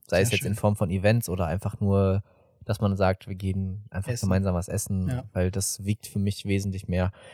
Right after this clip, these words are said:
Speaker 1: Klingt blöd.
Speaker 2: Hinterher vor allem, nach dem Essen.
Speaker 1: Genau, weil es klingt blöd, aber genau so ist es. Alles, was ich an festen, physischen, materialistischen Dingen brauche, die kaufe ich mir
Speaker 2: Selber.
Speaker 1: halt.
Speaker 2: Das
Speaker 1: So.
Speaker 2: ist auch immer der Grund, warum man, also, ist immer schwierig, finde ich, am schwierigsten gewesen, für die eigenen Eltern irgendwas zu kaufen.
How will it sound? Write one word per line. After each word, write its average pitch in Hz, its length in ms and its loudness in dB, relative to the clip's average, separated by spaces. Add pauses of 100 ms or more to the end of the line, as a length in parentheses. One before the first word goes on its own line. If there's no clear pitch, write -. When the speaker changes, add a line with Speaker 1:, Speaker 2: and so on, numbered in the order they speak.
(160)
Speaker 1:
Klingt 147 240 6
blöd. - 160 12
Speaker 2:
Hinterher 135 260 10
vor 107 140 -2
allem, 113 120 0
nach 120 140 0
dem 117 80 -4
Essen. 117 300 -8
Speaker 1:
Genau, 120 400 10 (140)
weil 117 160 8
es 87 160 0
klingt 143 240 2
blöd, 147 340 6
aber 110 180 2
genau 123 220 6
so 117 100 4
ist 127 160 2
es. 135 200 2
Alles, 135 420 0
was 120 140 -2
ich 117 160 -6
an 113 420 -2 (680)
festen, - 540 2
physischen, 131 680 2
materialistischen 120 880 2
Dingen 123 180 2
brauche, 120 340 2
die 113 100 -2 (220)
kaufe 113 260 0
ich - 180 -10
mir 90 80 -4
Speaker 2:
Selber. 113 260 0
Speaker 1:
halt. 92 220 -2 (440)
Speaker 2:
Das 180 160 4
Speaker 1:
So. 214 80 6
Speaker 2:
ist 220 40 8
auch 202 60 4
immer 220 140 8
der 185 120 4
Grund, 190 260 2
warum 180 200 2
man, 175 180 2
also, 143 280 2 (680)
ist 151 220 -6
immer 175 180 2
schwierig, 175 400 0
finde 151 160 -2
ich, - 160 -6
am 135 80 -4
schwierigsten 170 460 -2
gewesen, 143 400 -2
für 131 280 -2
die 123 120 -6
eigenen 131 260 -4
Eltern 185 360 -4
irgendwas 180 300 -6
zu 170 80 -10
kaufen. 180 460 -6